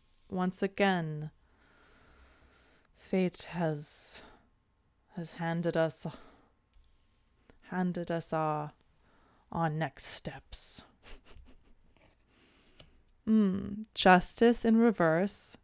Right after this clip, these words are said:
fitting because we are in Libra season as I record this. Justice in reverse, very interesting. I already see spiral there. And oh my God, Ten of Pentacles.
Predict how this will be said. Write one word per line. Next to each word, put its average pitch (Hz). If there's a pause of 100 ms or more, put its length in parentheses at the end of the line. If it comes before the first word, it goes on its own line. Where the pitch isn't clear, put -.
fitting 175
because 170
we 160
are 156
in 160
Libra 160
season 160
as 160
I 156
record 170
this. - (920)
Justice 233
in 185
reverse, 160 (1300)
very 156
interesting. 160 (440)
I 160
already 160
see 156
spiral 156
there. 147 (1500)
And 175 (120)
oh 359
my 247
God, 170
Ten 185
of 175
Pentacles. 156